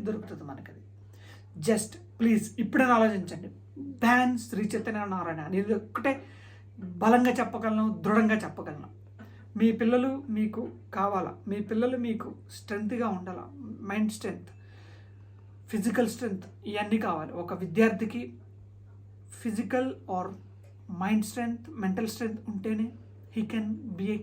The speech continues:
complete student. బుక్ నాలెడ్జ్ ఒక్కటే it cannot define a student. Only the physical strength and mental strength can define a student. ఇప్పుడైనా ఆలోచించండి. గొప్ప గొప్ప వ్యక్తులు కూడా గొప్ప గొప్ప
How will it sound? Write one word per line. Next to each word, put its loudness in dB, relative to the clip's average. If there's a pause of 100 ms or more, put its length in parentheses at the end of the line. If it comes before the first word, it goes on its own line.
complete 4
student. 0 (840)
బుక్ 4
నాలెడ్జ్ 8 (100)
ఒక్కటే 0 (580)
it -2
cannot 4 (120)
define 4
a -4
student. -6 (1120)
Only 10 (100)
the 4 (120)
physical 2
strength -2 (220)
and 0 (600)
mental 0
strength 2 (120)
can -2 (100)
define 0
a -4
student. 2 (220)
ఇప్పుడైనా 0
ఆలోచించండి. -6 (600)
గొప్ప 6 (100)
గొప్ప 2 (100)
వ్యక్తులు 2
కూడా 4 (100)
గొప్ప -2
గొప్ప -4